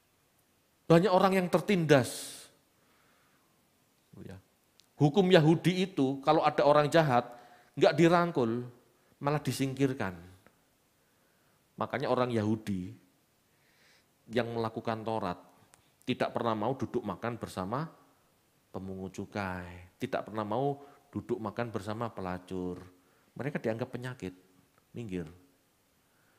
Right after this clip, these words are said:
Dalam tradisi Yahudi, pemisahan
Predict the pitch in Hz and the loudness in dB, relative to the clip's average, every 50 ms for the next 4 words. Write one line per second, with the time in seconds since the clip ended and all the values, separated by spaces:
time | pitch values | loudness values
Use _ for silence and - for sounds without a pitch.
0 | _ _ _ _ _ _ _ _ _ _ _ _ _ _ _ _ _ _ _ _ | _ _ _ _ _ _ _ _ _ _ _ _ _ _ _ _ _ _ _ _
1 | _ _ _ _ _ _ _ _ _ _ _ _ _ _ _ _ _ _ 110 107 | _ _ _ _ _ _ _ _ _ _ _ _ _ _ _ _ _ _ -2 0
2 | 110 160 170 151 139 143 135 135 - 113 98 107 104 104 101 98 101 107 104 - | 0 0 -2 0 -2 -2 -2 -2 -4 -8 -8 -4 -4 -2 -2 -2 -4 -6 -6 -6
3 | - 87 82 85 90 104 - _ _ _ _ _ _ _ _ _ _ _ _ _ | -8 -8 -8 -8 -12 -16 -20 _ _ _ _ _ _ _ _ _ _ _ _ _
4 | _ _ _ _ _ _ _ _ _ _ _ _ _ _ _ _ _ _ _ _ | _ _ _ _ _ _ _ _ _ _ _ _ _ _ _ _ _ _ _ _
5 | _ _ _ 160 147 143 139 147 139 131 151 175 180 156 131 131 123 117 | _ _ _ -4 -4 -2 -4 -4 -4 -2 0 0 0 0 0 -2 -2 -2